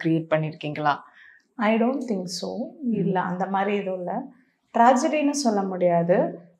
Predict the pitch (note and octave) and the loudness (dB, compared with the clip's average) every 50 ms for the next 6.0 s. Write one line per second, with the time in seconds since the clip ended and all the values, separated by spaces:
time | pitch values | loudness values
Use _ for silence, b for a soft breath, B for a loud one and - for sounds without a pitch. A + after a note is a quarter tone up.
0 | _ - - G3+ G3 F#3+ F3+ F3+ F3 F3 E3+ F3 E3+ A3+ B3+ C4 D#4+ E4 E4 - | _ -2 2 2 4 4 4 2 2 2 2 2 2 2 2 4 2 0 0 -2
1 | - G#3+ G#3+ A#3 C4+ D#4+ E4 E4 C#4+ C#4 C#4+ D4 D4 C#4 B3 G#3+ G3+ - - C4+ | 0 2 4 4 6 4 4 0 0 -2 0 0 2 4 6 4 4 6 6 4
2 | D4 D4+ C#4+ C4+ - A#3+ B3 A#3+ A3+ A#3 A3 G3+ G3+ A3 A#3+ B3+ A3+ G#3 G3+ A3+ | 4 4 2 0 4 4 4 6 6 4 2 0 -2 0 2 2 4 4 4 2
3 | A#3+ A#3+ B3 B3+ B3+ A#3+ A#3+ A3+ G#3 F#3+ F3+ F3 F3 E3 E3 F3+ A#3 - - - | 2 2 0 0 0 2 0 0 0 -2 -2 -2 0 0 2 0 0 -2 -6 -10
4 | - _ - F3 F3 F3 E3+ F3 F3 C#4+ D4 - D4+ C#4 C#4 C#4 C4 C4 A#3 G#3+ | -16 _ -6 -4 -2 -2 -2 0 2 2 2 4 4 2 4 6 8 10 12 12
5 | G#3+ A3+ A#3 A3+ - - - D#4 D4+ D4 D4 A#3+ B3 C4 C4 C4+ C4 C4 C4+ | 12 12 10 6 2 -2 -2 -2 -2 0 6 8 10 10 12 10 8 6 4